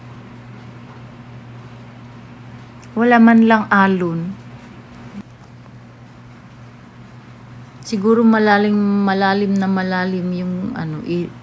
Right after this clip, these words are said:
dagat. Kasi parang ano talaga eh. Tsaka wala siyang, ano,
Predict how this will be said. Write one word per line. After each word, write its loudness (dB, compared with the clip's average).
dagat. -6
Kasi -2
parang -4
ano -2
talaga -4
eh. -2
Tsaka 0
wala 2
siyang, 0
ano, -2